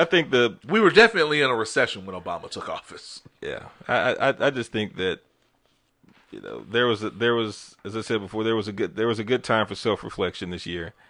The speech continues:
Speaker 1: and a lot of people wanted shit to be so normal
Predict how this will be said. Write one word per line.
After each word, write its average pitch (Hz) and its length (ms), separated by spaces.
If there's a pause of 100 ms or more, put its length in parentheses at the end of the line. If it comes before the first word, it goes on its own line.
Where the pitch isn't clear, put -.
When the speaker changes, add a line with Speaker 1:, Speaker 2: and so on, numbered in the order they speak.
(580)
Speaker 1:
and 98 180
a 98 40
lot 101 220
of 98 60
people 95 340
wanted 95 280
shit 101 220
to 87 80
be 92 160
so 95 200
normal 90 480